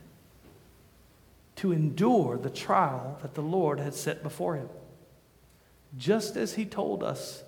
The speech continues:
in verse sixteen of chapter fourteen. Jesus went to the throne of grace to receive help in his time of need.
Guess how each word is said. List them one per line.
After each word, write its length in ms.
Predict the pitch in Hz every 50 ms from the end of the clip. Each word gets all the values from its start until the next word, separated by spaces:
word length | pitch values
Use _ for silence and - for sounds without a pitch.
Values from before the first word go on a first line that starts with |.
| - - - - - - _ _ _ _ _ _ _ _ -
in 300 | - 165 160 156 151 143
verse 260 | 147 160 156 147 -
sixteen 600 | - - 202 180 - - - - 180 170 151 135
of 80 | 127 -
chapter 240 | - 147 - -
fourteen. 340 | 131 - 165 156 - - - - - - - - - _ _ _ _ - - _ _ - _ _ _ _ _ _ _ _ _
Jesus 540 | _ - 160 190 214 220 185 196 190 - -
went 240 | 180 185 220 214 -
to 100 | - 214
the 140 | 208 190 185
throne 320 | 185 - 175 - 202 214
of 100 | 208 208
grace 480 | - 185 170 156 135 131 - - - - - - - - - _ _ - - - _ _ _ - _ _ _ _ -
to 60 | -
receive 360 | 147 131 - - 170 170 156 -
help 380 | 165 180 - - - - -
in 100 | 160 147
his 120 | 143 131 -
time 320 | - - 160 156 151 139
of 140 | 131 127 127
need. 260 | 131 139 131 127 -